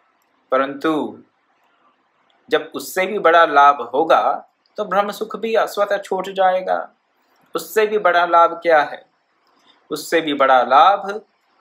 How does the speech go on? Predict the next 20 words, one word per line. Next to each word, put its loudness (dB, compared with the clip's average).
एक -2
ब्रह्म -2
ज्ञानी 0
के -6
लिए -4
ये 0
है -2
कि -8
उसे -2
सगुण -2
साकार 2
रूप -10
में -4
प्रभु -4
से -2
किसी -8
प्रकार 2
का 2
संबंध 0
स्थापित -2